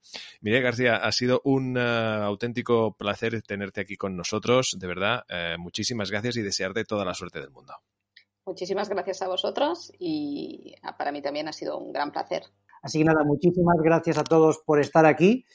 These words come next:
Speaker 3: y sobre todo seguir mandándonos mensajes. Yo antes que decías,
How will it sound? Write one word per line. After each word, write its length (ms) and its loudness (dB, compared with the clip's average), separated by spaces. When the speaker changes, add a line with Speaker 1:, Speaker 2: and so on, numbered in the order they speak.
Speaker 3:
y 340 6
sobre 180 6
todo 400 10
seguir 280 8
mandándonos 440 8
mensajes. 420 4
Yo 80 4
antes 240 2
que 100 2
decías, 680 4